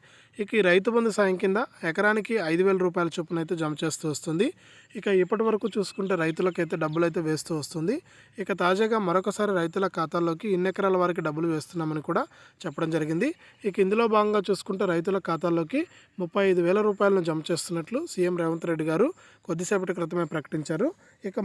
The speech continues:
మరి కాసేపట్లో మనకు దాదాపు ముప్పై ఐదు వేల రూపాయలను అయితే రైతు బంధు సాయం కింద రైతుల ఖాతాల్లోకి అయితే జమ చేయబోతున్నారు సీఎం రేవంత్ రెడ్డి గారు. ఎవరైతే రాష్ట్ర వ్యాప్తంగా అర్హత ఉండి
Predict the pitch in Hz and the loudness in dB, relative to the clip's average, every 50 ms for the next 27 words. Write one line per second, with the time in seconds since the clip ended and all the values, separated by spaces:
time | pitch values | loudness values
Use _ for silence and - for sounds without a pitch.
0 | 185 175 180 196 - 247 220 - - 208 - 214 180 - 214 190 190 180 175 170 | 0 0 0 0 0 -2 -2 0 -2 -4 -4 -6 -2 0 0 2 2 0 0 2
1 | 240 262 339 _ - - - - _ _ - 175 170 170 190 185 185 _ 254 294 | 2 2 2 _ -10 -20 -20 -20 _ _ -6 -4 0 0 0 -2 -2 _ -6 -6
2 | 359 _ _ _ 180 165 156 - 196 190 185 175 170 170 185 202 196 196 180 - | -6 _ _ _ -6 -6 0 2 4 4 4 4 4 2 2 2 2 0 0 0
3 | 190 180 175 175 170 165 - 180 160 160 160 170 175 180 180 180 160 175 175 165 | 0 0 0 0 -2 -2 -2 -2 -2 -2 -4 -2 -2 -2 -2 -2 -2 -2 -4 -4
4 | 160 165 170 170 170 160 156 147 156 170 170 160 - 175 151 139 170 160 156 147 | -2 -2 -2 -2 0 -2 -2 -2 -2 -4 -4 -4 -4 -10 -8 -6 -4 -4 -4 -4
5 | - 160 143 165 151 143 147 143 143 - - 160 147 151 139 - 151 147 147 170 | -6 -8 -8 -8 -6 -6 -6 -6 -6 -6 -6 -6 -6 -6 -8 -6 -6 -6 -4 -4
6 | 254 330 _ _ _ - - _ _ - - 170 165 170 160 156 151 151 151 143 | -4 -6 _ _ _ -20 -20 _ _ -8 -6 -4 -4 -2 -2 -2 -2 -2 -2 -4
7 | 147 147 139 143 143 147 160 240 330 - _ _ - _ _ _ - 185 170 180 | -6 -4 -4 -4 -2 0 0 0 0 -2 _ _ -20 _ _ _ -8 -4 -2 -2
8 | 202 - - 220 196 175 165 - - 208 185 170 _ - 185 185 180 165 151 151 | -2 -2 0 0 0 0 0 -2 -2 -2 -4 -4 _ -6 -4 -2 0 0 0 0
9 | 165 170 - 185 170 170 170 190 | -2 -2 -2 -2 -2 0 0 0